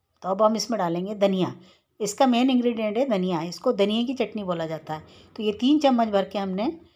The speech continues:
धनिया डाला है। एक चम्मच हम लाल मिर्ची पाउडर डालेंगे और वन फोर चम्मच हल्दी पाउडर डालेंगे। ये सबको अच्छे से मिक्स होने देंगे।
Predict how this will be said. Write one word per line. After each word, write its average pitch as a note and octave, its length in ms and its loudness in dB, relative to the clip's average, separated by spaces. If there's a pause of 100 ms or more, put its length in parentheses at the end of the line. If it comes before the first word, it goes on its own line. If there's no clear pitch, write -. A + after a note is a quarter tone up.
(260)
धनिया F#3+ 300 2
डाला F3 240 4
है। G3 320 -4 (320)
एक A#3 240 2
चम्मच F#3+ 340 -2
हम G3 320 -10 (120)
लाल F#3 180 2
मिर्ची F#3 240 -8
पाउडर G#3+ 260 0
डालेंगे G#3+ 560 -4 (380)
और G3+ 100 2
वन B3+ 240 4
फोर A3+ 200 0
चम्मच F#3 520 -4
हल्दी E3+ 240 -6
पाउडर D#3+ 320 -4
डालेंगे। D3+ 440 -16 (920)
ये F#3 60 -8
सबको F#3+ 320 -2
अच्छे F#3 260 -4
से - 380 0 (280)
मिक्स A3+ 280 -4
होने D#3 240 -2
देंगे। D3+ 320 -10